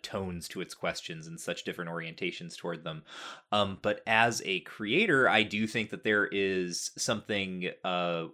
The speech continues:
worthwhile here, especially, like, as we've talked about, like, the way that sh-, uh, Laurel can, um,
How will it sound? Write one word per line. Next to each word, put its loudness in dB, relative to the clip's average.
worthwhile 4
here, -2
especially, 0
like, 0
as -6
we've -6
talked 0
about, 2
like, 2
the 4
way 6
that 6
sh-, -4
uh, 6
Laurel 6
can, 0
um, 0